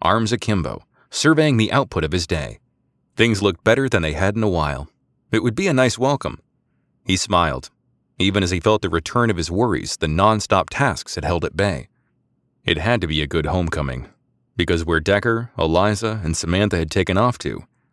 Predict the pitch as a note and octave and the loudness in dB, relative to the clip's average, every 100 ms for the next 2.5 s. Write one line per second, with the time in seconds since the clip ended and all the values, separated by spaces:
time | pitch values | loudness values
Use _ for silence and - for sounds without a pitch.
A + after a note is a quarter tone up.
0 | _ - E2+ D#2 E2 D2+ C3+ A#2 - - | _ -2 -2 0 -4 -4 -2 -2 -4 -6
1 | D#2 D2 G2+ - C#2+ D2+ - D#2+ D2 D2 | -4 0 -2 -2 -6 -6 -4 -4 -4 -4
2 | D2 C#2+ E2+ C2+ - | -2 0 -2 -2 -8